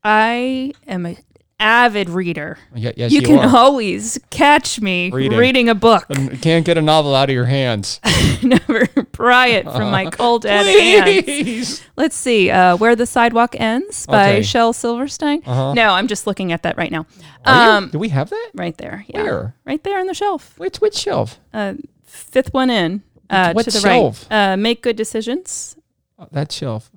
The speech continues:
Speaker 2: Uh, oh, yeah, I see that. Yeah, it's, uh, okay. Yeah, next to Weird Florida.
Speaker 1: All right, I'm gonna be totally cliche, but I do love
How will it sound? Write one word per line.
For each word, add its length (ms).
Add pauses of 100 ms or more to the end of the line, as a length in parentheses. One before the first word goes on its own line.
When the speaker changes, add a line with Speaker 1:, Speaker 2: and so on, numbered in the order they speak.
(140)
Speaker 2:
Uh, 400 (140)
oh, 140
yeah, 120
I 60
see 180
that. 300
Yeah, 240
it's, 180
uh, 360 (140)
okay. 300 (360)
Yeah, 160
next 180
to 80
Weird 220
Florida. 280 (220)
Speaker 1:
All 80
right, 220
I'm 80
gonna 120
be 120
totally 360
cliche, 600
but 140
I 100
do 340
love 420